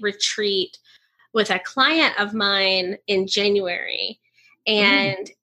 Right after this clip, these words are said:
Speaker 1: it was so much fun.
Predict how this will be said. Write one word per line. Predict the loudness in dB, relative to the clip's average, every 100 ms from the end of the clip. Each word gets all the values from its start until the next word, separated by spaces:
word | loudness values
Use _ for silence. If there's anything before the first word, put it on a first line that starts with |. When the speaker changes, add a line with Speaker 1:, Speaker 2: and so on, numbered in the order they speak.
| 0
Speaker 1:
it | 2
was | 4 4 4 0 -12 _ _ _ _
so | -16 -10 -8 -2
much | 0 0 0
fun. | 2 4 2 0